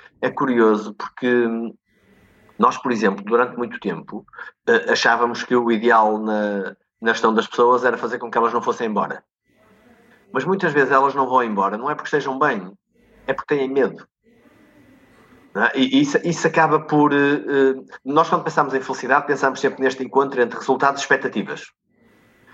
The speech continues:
Mas as pessoas com medo acabam por nem ter expectativas. As expectativas acabam sempre por ser, por segurar o pouco que possam ter. Mas isso não, não significa satisfação. Portanto, nós, por vezes, temos,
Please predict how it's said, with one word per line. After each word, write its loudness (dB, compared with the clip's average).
Mas 2
as 2
pessoas 2
com 2
medo 2
acabam 2
por -12
nem -4
ter -6
expectativas. -4
As 0
expectativas 2
acabam 2
sempre 0
por -12
ser, -2
por -8
segurar 2
o -4
pouco 0
que -16
possam 0
ter. 0
Mas 2
isso -4
não, 2
não 0
significa -2
satisfação. -2
Portanto, 0
nós, 4
por -6
vezes, 0
temos, 0